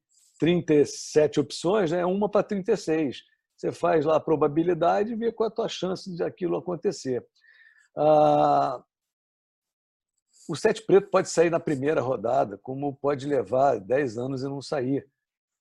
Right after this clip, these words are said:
A, a estatística serve pra explicar o passado, ela não serve pra prever o futuro. Então, esses indicadores, esses gráficos de tendência, né, que pega, ah, o dado histórico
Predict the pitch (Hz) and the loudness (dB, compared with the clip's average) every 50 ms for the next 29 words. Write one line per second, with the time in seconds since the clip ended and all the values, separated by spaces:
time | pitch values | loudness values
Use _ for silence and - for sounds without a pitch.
0 | _ _ - 101 113 113 - - 117 131 - - - 160 123 - - 202 196 - | _ _ -10 -6 -6 -6 -4 0 0 0 0 2 2 2 2 2 -2 -4 -2 0
1 | - 139 - - - 160 165 165 151 156 - 160 151 - - - 127 - - 151 | -2 -2 -2 2 2 2 2 2 -2 -4 -4 -4 -4 -4 -6 -10 -8 -2 0 0
2 | 151 151 - 180 165 - - 156 151 165 160 143 95 92 - _ _ _ _ _ | 0 0 -2 -6 -6 -4 -2 0 2 2 2 0 -2 -6 -16 _ _ _ _ _
3 | _ - 165 180 202 214 226 220 - - - 208 208 202 - 180 - - 160 147 | _ -6 -4 -2 -2 -2 -2 -4 -2 -2 0 0 0 0 0 -2 -2 0 -2 -2
4 | 123 139 139 127 - 135 110 _ 101 98 98 90 90 _ _ _ _ _ _ _ | 0 0 0 0 -2 -12 -12 _ -12 -12 -12 -12 -14 _ _ _ _ _ _ _
5 | _ - 185 180 185 233 233 220 208 180 - - 190 156 165 202 190 170 180 190 | _ -6 -6 4 6 6 6 6 4 2 2 2 -4 -2 0 0 0 0 2 2
6 | 170 147 127 151 170 170 143 - - 139 - - 110 117 123 156 165 151 - - | 2 4 4 4 4 4 4 0 -6 -8 -8 -8 -8 -2 2 2 2 2 2 -4
7 | 139 117 135 151 - - 131 117 107 104 123 147 165 156 - - - 87 - _ | -8 -6 -6 -6 -4 -6 -6 -6 -4 -4 -4 -2 -2 -4 -4 -8 -14 -18 -20 _
8 | _ _ _ _ _ _ _ _ _ 107 120 139 143 - _ _ _ - - 110 | _ _ _ _ _ _ _ _ _ -10 -8 -8 -8 -10 _ _ _ -12 -12 -8
9 | _ - 151 160 156 135 135 117 113 - 131 127 123 120 117 110 110 117 123 123 | _ 6 8 8 8 6 4 0 0 0 0 2 2 2 0 -2 -4 -4 -4 -6
10 | 120 113 107 135 156 165 135 - - - - 143 151 156 143 117 104 - 92 | -6 0 2 4 4 4 2 -4 -6 0 4 6 8 8 6 4 2 -6 -12